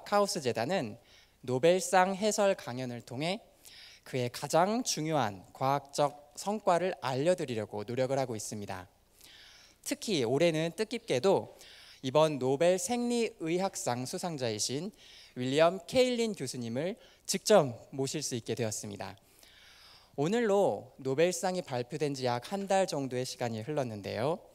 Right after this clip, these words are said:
올해 어떤 성과로 노벨상이 주어졌는지 강연자와 수상자를 모시고 직접 들어보는 시간을 갖도록 하겠습니다. 먼저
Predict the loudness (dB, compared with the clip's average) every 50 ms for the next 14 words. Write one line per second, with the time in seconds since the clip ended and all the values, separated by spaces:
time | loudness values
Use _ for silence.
0 | _ -20 -20 -20 -20 -20 -20 -20 -20 -20 -20 _ _ _ _ _ 0 4 6 6
1 | 6 6 2 -4 -10 -16 -20 _ _ _ _ -4 -2 -2 -4 -4 0 2 2 2
2 | 2 0 -2 -4 -4 -4 -6 -4 -2 -2 0 0 0 -2 -4 -6 -6 -10 -14 _
3 | _ -12 -10 -6 -2 -2 0 -2 -2 -2 -4 -4 -4 -4 -6 -2 -2 0 0 0
4 | -2 -4 -6 -8 -8 -6 -6 -4 -6 -6 -8 _ _ _ _ _ _ -20 -20 _
5 | _ -6 -4 0 2 2 0 2 2 2 4 4 4 4 2 2 0 -6 -12 -20
6 | -20 _ _ _ -12 -10 -6 -4 -2 -2 0 0 0 0 0 0 -2 -4 -6 -8
7 | -6 -4 -2 -2 -2 -2 -6 -8 -8 _ -4 -2 -2 -2 -4 -4 -2 -2 -2 0
8 | -2 -4 -6 -8 -10 -10 -10 -10 -10 -10 -12 -12 -14 -14 -14 -14 -12 -10 -8 -8
9 | -8 -8 -8 -8 -8 -8 -8 -8 -10 -12 -12 -12 -12 -14 -14 -18 _ _ _ _
10 | _ _ -20 -20 -20 -20 -20 -20 -20 -20 -20 -20 -20 -20 -20 _ _ 0 2 2
11 | 4 6 8 8 8 8 6 4 0